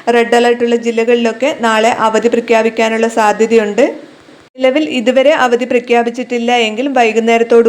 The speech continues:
കൂടി തന്നെ വിവിധ ജില്ലകളിൽ അവധി പ്രഖ്യാപിക്കാനുള്ള സാധ്യതയുണ്ട്. പല ജില്ലകളിലും ശക്തമായ മഴയാണ് തുടരുന്നത്. അതുപോലെ തന്നെ കനത്ത നാശനഷ്ടങ്ങളും പലയിടത്തും റിപ്പോർട്ട് ചെയ്തിട്ടുണ്ട്.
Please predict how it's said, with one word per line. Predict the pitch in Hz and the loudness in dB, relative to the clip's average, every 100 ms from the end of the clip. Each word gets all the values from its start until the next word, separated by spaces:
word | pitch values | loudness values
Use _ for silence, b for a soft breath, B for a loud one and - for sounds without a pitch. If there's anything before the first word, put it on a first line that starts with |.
| 226 | 2
കൂടി | 220 226 | 0 -2
തന്നെ | 220 240 277 | -2 0 0
വിവിധ | 226 220 240 240 | 0 0 2 2
ജില്ലകളിൽ | 220 214 226 262 214 | 2 2 2 2 0
അവധി | 220 226 233 | 0 -2 -2
പ്രഖ്യാപിക്കാനുള്ള | 233 233 226 226 220 214 226 302 | 0 0 0 -2 -4 -2 -4 -2
സാധ്യതയുണ്ട്. | 262 214 214 220 220 202 247 277 | 0 0 0 0 0 0 -2 0
പല | 226 226 240 | -2 0 -2
ജില്ലകളിലും | 226 220 220 233 247 | -2 -2 -4 -4 -4
ശക്തമായ | 214 - 254 247 240 | -6 -4 -2 0 0
മഴയാണ് | 214 214 214 214 247 | 0 2 0 0 -2
തുടരുന്നത്. | 214 202 202 190 254 440 B B B B - | -2 -2 -4 0 0 -2 B B B B -8
അതുപോലെ | 233 240 233 233 | 0 2 2 0
തന്നെ | 226 277 285 | 0 0 0
കനത്ത | 240 240 233 | 0 0 0
നാശനഷ്ടങ്ങളും | 226 226 226 233 233 226 226 269 285 | 0 -2 -4 -6 -4 -4 -4 -2 0
പലയിടത്തും | 226 220 220 247 302 240 | 2 2 2 -2 0 0
റിപ്പോർട്ട് | 226 214 208 | 2 -2 0
ചെയ്തിട്ടുണ്ട്. | 220 202 196 190 175 | 0 2 -2 -2 -4